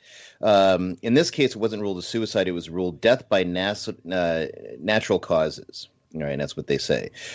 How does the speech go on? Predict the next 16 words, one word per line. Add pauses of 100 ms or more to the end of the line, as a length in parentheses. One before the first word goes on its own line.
(140)
Vaughn,
a
former
Merck
pharmaceutical
representative,
was
an
outspoken
critic
of
mandatory
vaccinations
and
pharmaceutical
companies.